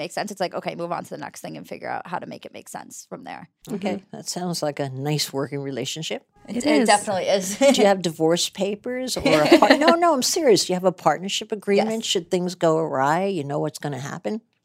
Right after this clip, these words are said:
Speaker 3: Yeah, of course. We have a very extensive partnership agreement. I think a lot of that comes from the fact that I have a lot of lawyers in my family that take it very seriously. Even before I was thinking from a business sense, they were. So this has been legitimized way before it even was legitimized in our eyes.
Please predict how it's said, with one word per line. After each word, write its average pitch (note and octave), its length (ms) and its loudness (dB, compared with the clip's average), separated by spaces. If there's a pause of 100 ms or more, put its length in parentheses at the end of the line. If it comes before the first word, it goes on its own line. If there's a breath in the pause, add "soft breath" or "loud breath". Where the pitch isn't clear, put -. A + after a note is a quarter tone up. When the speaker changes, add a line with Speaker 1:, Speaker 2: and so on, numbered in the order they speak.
(120)
Speaker 3:
Yeah, D#4 180 4
of C4+ 80 -2
course. G#3 220 0
We F#3+ 60 0
have G3 100 -2
a F#3+ 60 0
very F3+ 280 0
extensive - 440 -8
partnership - 380 -8
agreement. - 360 -6
I F#3 60 -2
think F#3+ 220 -4
a F3+ 40 0
lot E3 180 0
of E3+ 80 -4
that F3 160 -4
comes F3+ 280 -8
from - 140 -6
the F3 100 -6
fact - 320 -8
that - 200 -6 (500 loud breath)
I - 40 -18
have G2 60 -6
a F2 40 -4
lot F2+ 140 -2
of F2+ 80 -4
lawyers F2 340 -6
in - 60 -10
my - 100 -8
family - 440 -12
that - 280 -6
take F#3+ 220 -2
it F#3+ 80 -4
very E3+ 200 -2
seriously. E3+ 440 -4
Even G3 180 -2
before F3+ 340 -2
I - 180 -2
was F3 140 -6
thinking E3+ 400 -6
from E3+ 160 -4
a D#3+ 60 -6
business F#3 340 -8
sense, B3+ 400 -4
they - 160 -2
were. C4 360 -2 (360 loud breath)
So E3+ 360 2
this G3 160 -4
has G3 120 -6
been F3 220 -2
legitimized - 720 -6 (260)
way F#3+ 340 4
before E3+ 380 -4
it D#3+ 80 -2
even D#3 220 -4
was - 120 -6
legitimized - 460 -10
in - 60 -8
our - 180 -10
eyes. - 400 -12